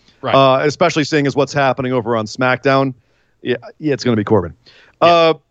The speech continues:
Speaker 2: that being said, a couple more things on Raw, then let's move on. Uh, Lacey Evans beat Natalya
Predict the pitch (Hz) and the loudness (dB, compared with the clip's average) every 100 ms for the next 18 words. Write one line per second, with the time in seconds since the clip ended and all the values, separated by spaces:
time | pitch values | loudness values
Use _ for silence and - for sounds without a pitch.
0 | 123 190 220 _ 202 185 - 180 160 165 | -4 -2 -2 _ -4 -2 0 0 0 -6
1 | 165 202 220 214 208 196 180 190 170 170 | -4 -2 -2 -2 0 0 2 0 2 2
2 | 160 170 165 160 143 156 160 165 170 135 | 4 2 2 -2 -4 -4 0 0 0 -2
3 | 131 _ _ _ _ _ _ - 147 156 | -8 _ _ _ _ _ _ -6 -2 0
4 | 151 170 190 190 185 175 160 - 165 151 | 0 0 -4 -2 -2 -2 -4 -6 -6 -4
5 | 139 - 180 196 202 202 202 175 | -8 -2 0 2 2 2 0 -2